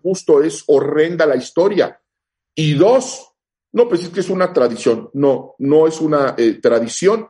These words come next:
del pueblo, eh, cristiano, no es una tradición de un creyente, no es una tradición de, eh, de nosotros. Y no todas las tradiciones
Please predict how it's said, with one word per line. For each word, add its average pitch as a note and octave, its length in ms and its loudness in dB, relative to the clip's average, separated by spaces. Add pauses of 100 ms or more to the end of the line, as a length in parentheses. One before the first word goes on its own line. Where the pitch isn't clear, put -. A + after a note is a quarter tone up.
(120)
del A#2+ 220 -2
pueblo, C3+ 460 2
eh, A2 280 -2
cristiano, F#3 460 -2
no D#3+ 80 0
es D3 100 -10
una C#3+ 160 0
tradición C3 460 0
de C3+ 80 2
un C3+ 240 -4 (240)
creyente, F#3+ 480 0
no F3 140 2
es F3 100 -6
una D#3+ 160 0
tradición D#3 720 -2
de, B2 240 -6
eh, A#2 180 2
de A#2 120 2
nosotros. G#2+ 500 -4
Y D#3 220 0
no A3+ 420 2 (140)
todas F#3+ 260 2
las C3+ 160 -4
tradiciones F3 720 -2